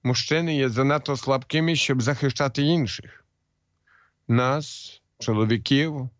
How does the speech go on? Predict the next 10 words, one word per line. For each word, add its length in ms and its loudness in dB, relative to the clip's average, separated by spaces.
руйнує, 1400 2
е, 220 0
безвідповідальність, 1600 0
коли 240 0
немає 360 2
цієї 300 -6
відповідальності, 1300 0
слабкість, 1400 -2
піддаємось 580 2
пристрастям 1080 -2